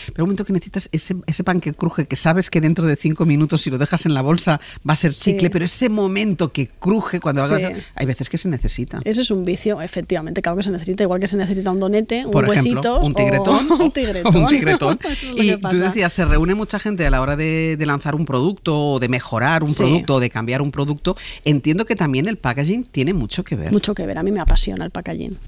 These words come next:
Speaker 2: a mí me encanta. Dentro de, de la venta de los productos, creo que el envasado es una de las cosas que más me gusta, porque potencia la venta, ¿no? De un producto que a priori,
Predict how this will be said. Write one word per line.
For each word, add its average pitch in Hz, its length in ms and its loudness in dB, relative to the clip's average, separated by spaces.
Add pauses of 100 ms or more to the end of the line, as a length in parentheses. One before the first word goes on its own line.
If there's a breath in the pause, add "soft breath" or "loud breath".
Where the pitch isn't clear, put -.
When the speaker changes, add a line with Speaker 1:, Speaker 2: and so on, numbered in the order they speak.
(120)
Speaker 2:
a 185 80 -4
mí 202 100 6
me 196 100 4
encanta. 185 500 -4
Dentro 196 420 0
de, 185 500 0
de 190 120 0
la 185 100 2
venta 202 240 0
de 214 80 4
los 214 140 -2
productos, 202 640 -2 (260 loud breath)
creo 208 200 4
que 214 60 2
el 214 60 4
envasado 214 720 0
es 202 280 -4
una 214 100 0
de 208 60 2
las 202 140 -2
cosas 240 200 -4
que 208 80 -2
más 202 120 2
me 202 120 0
gusta, 190 300 -2
porque 196 180 -2
potencia 214 380 2
la 202 140 2
venta, 214 360 2
¿no? 208 140 -4
De 262 100 0
un 226 60 0
producto 226 380 -2
que 220 100 0
a 190 80 0
priori, 220 540 0